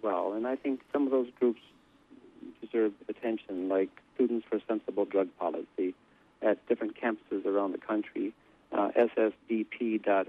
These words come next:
org. Uh, these are young people who are trying to change drug policy, and, uh, uh, they are making an effort, and I believe that young people are part of the solution to this problem. We have people out there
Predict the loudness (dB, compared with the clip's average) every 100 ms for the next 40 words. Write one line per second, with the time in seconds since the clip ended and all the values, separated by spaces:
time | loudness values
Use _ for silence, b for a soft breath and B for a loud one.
0 | -2 -2 -2 -2 -6 _ b b b -6
1 | -4 -2 0 4 6 6 2 -2 -2 -2
2 | 0 0 0 -2 -2 -2 -4 -4 -4 -4
3 | -4 -4 -4 -2 -2 0 0 -4 -4 -4
4 | -4 b b b -8 -2 0 0 0 2
5 | 2 0 -4 -10 -20 _ -8 -8 -8 -8
6 | -8 0 2 4 2 2 -2 0 -2 -2
7 | -6 -6 -8 -4 -2 -2 -4 -2 2 2
8 | 0 -6 -16 -4 -2 0 -2 -2 -2 -2
9 | -4 -2 -2 0 0 0 -4 -4 0 2
10 | 0 -6 -6 -8 -2 -2 -2 -4 -4 -4
11 | -4 -2 0 0 -4 -6 _ b b b
12 | b b 4 6 8 6 2 4 4 4
13 | 0 -2 -2